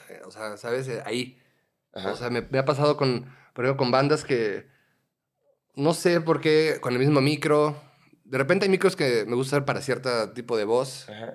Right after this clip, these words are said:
Speaker 1: pero por lo general usamos cierto micro, no dos. Y este, y con el mismo micro, o sea, no sé por qué, o sea, tengo que hacer el
Speaker 2: Pruebas.
Speaker 1: doble de proceso, ¿sabes? De,
Speaker 2: Ajá.
Speaker 1: de lo que haría con, con alguien.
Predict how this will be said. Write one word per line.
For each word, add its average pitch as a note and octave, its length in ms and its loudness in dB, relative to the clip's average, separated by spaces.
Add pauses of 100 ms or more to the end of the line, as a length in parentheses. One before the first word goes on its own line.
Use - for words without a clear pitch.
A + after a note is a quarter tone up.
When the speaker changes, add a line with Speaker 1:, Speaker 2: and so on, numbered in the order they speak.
(380)
Speaker 1:
pero B2 180 -2
por B2 100 2
lo A#2+ 80 0
general B2+ 280 2
usamos C3 460 -2 (140)
cierto A#2 280 -4
micro, G#2 240 -6
no A2 80 -4
dos. A2 280 -4 (560)
Y A2+ 220 -2
este, G2+ 680 -4 (320)
y A#2 120 -14
con A#2+ 160 -2
el B2+ 340 -6
mismo E3 280 2
micro, F#3+ 300 0
o F3+ 40 0
sea, D#3 120 -2
no C#3 480 0
sé F#3 200 0
por D#3+ 240 0
qué, D#3 260 2 (280)
o A2 80 -12
sea, B2 460 0
tengo D#3 220 2
que D3 460 2 (220)
hacer C3 260 -4 (1000)
el A#2 120 -6
Speaker 2:
Pruebas. A2+ 200 4
Speaker 1:
doble D3 180 2 (480)
de B2+ 120 -2
proceso, C3+ 460 -2
¿sabes? C3+ 300 2
De, A#2+ 160 0
Speaker 2:
Ajá. - 100 -8 (380)
Speaker 1:
de A2+ 80 -4
lo A2+ 100 -2
que A#2+ 80 -2
haría B2 160 2
con, A#2 460 -2 (420)
con G#2 240 -6
alguien. G#2 440 -4